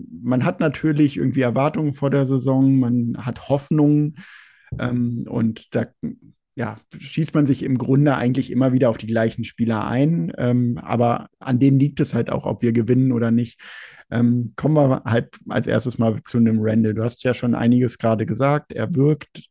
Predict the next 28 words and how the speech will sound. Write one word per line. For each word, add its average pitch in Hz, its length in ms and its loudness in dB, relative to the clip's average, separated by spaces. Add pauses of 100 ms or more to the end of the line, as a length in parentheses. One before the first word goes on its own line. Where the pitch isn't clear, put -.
ähm, 117 460 -2 (640)
manchmal 120 600 0 (220)
doch 160 280 -2
noch 151 160 0
lethargisch. 139 920 0
Allerdings 123 560 -2
muss 147 160 -6
ich 147 140 -10
sagen, 131 500 -2 (360)
er 113 80 -4
gefällt 131 400 -2
mir 123 180 -2
in 110 100 -4
den, 113 240 -6
meistens, 190 1200 -4 (180)
ähm, 139 640 -2
momentan 127 480 0
besser 127 200 0
als 120 160 -4
letzte 107 380 -4
Saison. 107 440 -8
Also 104 220 -6
als 113 200 -8
wenn 123 120 0
er 123 180 0
so 117 80 -4
ein 117 80 -2
bisschen 113 420 -6